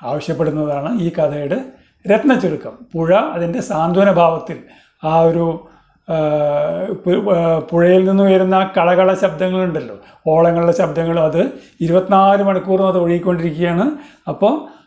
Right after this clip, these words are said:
ആ, അതൊരു പാട്ടായിട്ട് കണക്കാക്കിയിട്ട്, ആ ഒരു താരാട്ട് പാട്ടായിട്ട് കണക്കാക്കിയിട്ട് ആ താരാട്ട് പാട്ട്, ഏ,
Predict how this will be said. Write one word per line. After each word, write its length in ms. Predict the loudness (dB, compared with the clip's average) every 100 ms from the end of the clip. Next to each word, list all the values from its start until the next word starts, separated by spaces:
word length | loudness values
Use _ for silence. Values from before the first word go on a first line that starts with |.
| _ 0
ആ, 360 | 2 2 -2 -8 _ _ _ _
അതൊരു 240 | 0 2 2
പാട്ടായിട്ട് 640 | 2 2 2 2 2 0
കണക്കാക്കിയിട്ട്, 760 | -2 -2 -4 -4 -4 0 0 -2 -12 _
ആ 80 | -2
ഒരു 140 | 0 2
താരാട്ട് 480 | 2 4 4 2
പാട്ടായിട്ട് 420 | 2 0 2 0 0
കണക്കാക്കിയിട്ട് 720 | -8 -6 -6 -6 -6 -6 -6 -10 -20 _ -2
ആ 140 | 0
താരാട്ട് 540 | 2 2 2 2 2
പാട്ട്, 340 | 0 0 0 -2 -4 -8 _ _ _ _ _ -20 -10 -4
ഏ, 320 | -2 -2